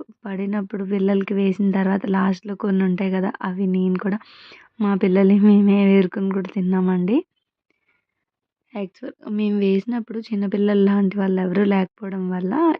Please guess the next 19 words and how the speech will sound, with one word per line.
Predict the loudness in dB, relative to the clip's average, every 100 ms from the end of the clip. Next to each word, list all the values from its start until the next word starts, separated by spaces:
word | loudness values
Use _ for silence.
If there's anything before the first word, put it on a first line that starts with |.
| -6
ఏరుకునే | -6 -6 -6 -4 -4
వాళ్ళు | -4 -2
ఎవరు | -2 -2 2
లేరు, | 2 2 0
తక్కువ | -6 -8 -8 -8
అనమాట. | -4 -4 -4 -6 -10 -12 -12 _ _ _ _ _ _ _ _ _
So, | -10 -6
మళ్ళీ | -4 -4 0 2
ఇద్దరికి | 2 0 -4 -2 -4
ఫోటో | -4 -4 -4 -6 -12
పోజ్ | -12 -10 -8
తీద్దామని | -6 -6 -4 -2 0 -2 -2
ట్రై | -4 -4
చేస్తే | -2 -2 -4 -12 -20 _ _ _ _ _ _
అసలు | -14 -12 -8
ఎక్కడా | -6 -8 -10 -10
తీయించుకున్నదే | -8 -4 -4 -6 -8 -8 -6 -4 -2
లేదండి. | 0 0 0 0 0 -2 -6 _ _ _ _ _ _ _ _ _ -14
ఇద్దరు | -12 -8 -4 0